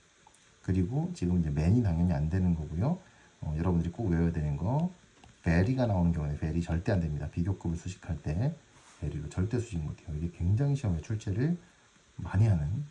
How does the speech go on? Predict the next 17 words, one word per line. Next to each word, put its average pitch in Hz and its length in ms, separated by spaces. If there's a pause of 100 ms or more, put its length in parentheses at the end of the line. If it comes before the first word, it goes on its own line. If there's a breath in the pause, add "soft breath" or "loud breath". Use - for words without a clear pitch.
그런 92 220
문제 76 220
유형입니다. 71 500 (1200)
됐죠? 110 400 (500 loud breath)
자, - 200
이렇게 107 220
해서 165 140
여러분들하고 107 840
일단 85 360
백칠십이 127 1120
번까지의 117 760
문제를 80 440
한번 95 360 (400)
풀어봤단 104 440
말이죠. 76 480 (360 loud breath)
그러면 117 320
이제 82 460